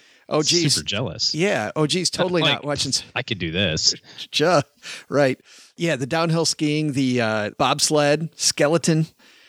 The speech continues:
Speaker 2: Super
Speaker 1: Mm.
Speaker 2: G is my favorite.
Speaker 1: Ice hockey. I'll take the men's and women's ice hockey. Well, guess what?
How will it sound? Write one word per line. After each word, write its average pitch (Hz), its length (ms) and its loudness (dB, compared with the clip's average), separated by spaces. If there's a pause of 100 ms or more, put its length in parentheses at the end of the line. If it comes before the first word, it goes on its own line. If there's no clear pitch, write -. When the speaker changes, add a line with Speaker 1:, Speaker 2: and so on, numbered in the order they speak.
(200)
Speaker 2:
Super 117 400 0
Speaker 1:
Mm. 104 60 -4
Speaker 2:
G 95 180 -4
is 87 140 -8
my 90 120 -10
favorite. 87 420 -12
Speaker 1:
Ice 165 260 2
hockey. 147 480 0 (500)
I'll 123 140 -2
take 127 300 0
the 104 440 0
men's 127 220 -2
and 120 80 -4
women's 127 260 0
ice 117 200 0
hockey. 123 280 0
Well, 165 140 0
guess 190 240 -2
what? 175 320 0